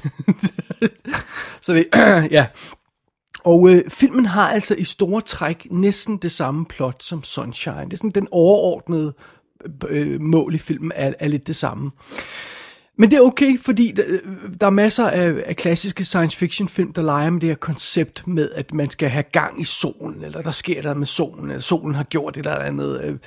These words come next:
øh, der er klassikere som The Day the Earth Caught Fire, øh, øh, hvor, øh, solen truer med at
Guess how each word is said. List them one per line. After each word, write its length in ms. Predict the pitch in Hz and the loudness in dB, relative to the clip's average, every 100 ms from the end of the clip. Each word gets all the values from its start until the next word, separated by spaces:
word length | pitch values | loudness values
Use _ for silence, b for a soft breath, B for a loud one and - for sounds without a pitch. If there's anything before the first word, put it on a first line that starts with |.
| B B B - | B B B -12
øh, 100 | - - - - | -12 -12 -18 -12
der 80 | 165 | -12
er 80 | 135 | -12
klassikere 460 | - 151 135 160 156 | -4 -2 -2 0 0
som 200 | 165 151 | 2 0
The 100 | 143 | 0
Day 320 | - 156 147 | 0 2 2
the 160 | 135 165 | 0 -2
Earth 180 | 151 151 | -2 -2
Caught 360 | - - 143 - | -6 -6 -6 -8
Fire, 580 | - - 139 147 156 135 B B B B B B - | -10 -6 -4 -2 -2 -4 B B B B B B -8
øh, 220 | 147 147 - - | -4 -4 -6 -8
øh, 160 | 143 147 147 | -8 -8 -6
hvor, 260 | 156 131 | -4 0
øh, 300 | 151 147 123 | 0 0 -2
solen 340 | 156 185 156 151 | -2 -2 0 -4
truer 340 | - 151 151 | -2 0 0
med 140 | 151 135 | -2 -2
at 160 | 135 | -4